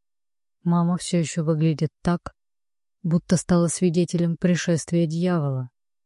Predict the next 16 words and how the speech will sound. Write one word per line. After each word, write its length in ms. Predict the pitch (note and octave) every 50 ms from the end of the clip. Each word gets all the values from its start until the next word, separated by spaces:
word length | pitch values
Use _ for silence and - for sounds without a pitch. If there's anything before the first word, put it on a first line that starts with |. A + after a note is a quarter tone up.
| _ _ _ _ _ _ _ _
и 120 | - E3
теперь 360 | - - D#3 - F3 F3 D#3+ -
пытается 540 | - - E3+ - F3+ E3+ D#3+ - - F3+ D3+
смириться 500 | - - E3+ E3+ E3 E3 - - - D3+
с 140 | - -
увиденным. 580 | D#3+ D3+ C#3 C#3 C#3 B2+ C#3+ C3+ C3+ C3+ C3+ C3 - _ _ _ _ _ _ _ _ _ _ _ _ _ _ _ _ _ _ _ _ -
Закатываю 600 | D#3 D#3+ E3+ - F3+ F3 - F3 E3 F3 F3 D#3+
глаза, 380 | D#3+ F3 F3+ F3 D#3+ F3+ E3+
ничего 360 | D#3+ D#3 C#3 - - D3+ C#3+
не 120 | C#3+ C#3+ C#3+
говоря, 460 | C3+ C#3+ C3+ C#3 C#3 C#3 C3+ C3+ C3+ - _ _ _ _ _ _ _ _ _ _ _ _
и 100 | E3 E3
ожидая, 580 | E3 D#3+ C#3 D#3+ D3+ C#3+ E3 D#3+ D#3 D#3 E3 D#3
когда 300 | - E3+ D#3 D3+ D3+ D#3
мама 260 | D3+ D3+ D3+ D3+ D3+
начнёт 380 | D3+ D3 C3 - - D#3+ D#3+